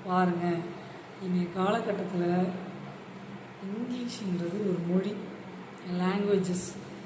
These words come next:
கம்யூனிகேட் பண்ணணும், சரிங்களா? தெலுங்கு அது ஒரு லாங்குவேஜஸ், மலையாளம் அது ஒரு லாங்குவேஜஸ் மொழி. உங்களுடைய பேச்சு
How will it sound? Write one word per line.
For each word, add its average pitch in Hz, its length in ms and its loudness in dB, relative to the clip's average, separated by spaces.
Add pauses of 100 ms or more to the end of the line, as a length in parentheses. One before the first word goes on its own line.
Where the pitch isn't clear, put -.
(280)
கம்யூனிகேட் 196 520 0
பண்ணணும், 170 340 0 (280)
சரிங்களா? 170 340 -4 (760)
தெலுங்கு 214 420 0 (260)
அது 185 180 4
ஒரு 185 100 4
லாங்குவேஜஸ், 175 680 2 (840)
மலையாளம் 185 560 4 (180)
அது 180 180 2
ஒரு 180 200 6
லாங்குவேஜஸ் 175 520 -2 (540)
மொழி. 185 240 6 (1080)
உங்களுடைய 202 840 4 (840)
பேச்சு 220 420 2